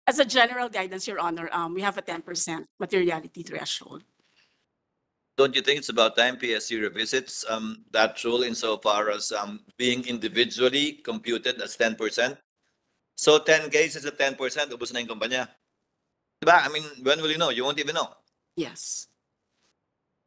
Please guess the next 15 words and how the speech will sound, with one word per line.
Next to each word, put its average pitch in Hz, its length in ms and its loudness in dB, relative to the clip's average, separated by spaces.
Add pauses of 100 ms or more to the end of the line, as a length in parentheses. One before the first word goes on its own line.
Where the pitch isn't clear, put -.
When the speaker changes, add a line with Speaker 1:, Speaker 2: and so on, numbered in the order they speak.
(200)
Speaker 2:
Um, 123 440 4
perhaps 131 420 4
you 135 100 -2
can 131 220 -4
look 127 180 -2
at 123 60 -2
it 120 180 -10
both 117 220 2
ways 139 480 -4 (240)
to 110 80 -12
protect 107 300 -2
the 113 80 2
investors, 110 520 -2
not 110 220 2
only 131 480 -2